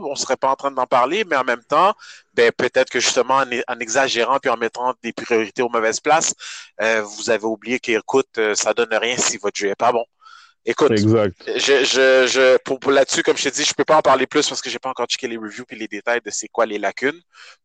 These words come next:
Speaker 1: du jeu, mais écoute, on, on pourra en, en, en parler un petit peu plus, euh, à la prochaine épisode au pire. Euh,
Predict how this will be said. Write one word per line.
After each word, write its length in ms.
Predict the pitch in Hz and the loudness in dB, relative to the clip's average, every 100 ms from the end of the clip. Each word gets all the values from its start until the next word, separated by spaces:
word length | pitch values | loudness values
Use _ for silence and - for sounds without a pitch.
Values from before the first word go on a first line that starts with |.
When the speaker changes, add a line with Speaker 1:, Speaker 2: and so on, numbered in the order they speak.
| - | -10
Speaker 1:
du 120 | 98 | -6
jeu, 300 | 92 120 208 - - - _ | -2 0 0 -4 -20 -20 _
mais 320 | 98 98 95 | -2 2 2
écoute, 260 | 92 95 82 | 0 -4 -6
on, 40 | |
on 300 | 82 82 85 - | -12 -10 -10 -10
pourra 460 | 98 95 92 85 - | -6 -2 -2 -2 -2
en, 180 | 90 | -2
en, 40 | 87 | 0
en 40 | |
parler 260 | - 92 95 | 0 -2 -2
un 60 | |
petit 160 | 90 - | -6 -12
peu 100 | - | -16
plus, 400 | - 95 - - - - - _ _ 85 | -10 -8 -6 -6 -10 -20 -20 _ _ -4
euh, 240 | 82 85 | 0 0
à 20 | |
la 120 | 85 | 0
prochaine 320 | 90 87 98 90 | -2 -4 -4 -6
épisode 340 | - 87 85 | -8 -6 -4
au 40 | |
pire. 280 | 80 101 113 - - - - _ _ - | -2 -2 -2 -6 -20 -20 -20 _ _ -4
Euh, 460 | 87 90 90 92 | 0 2 2 2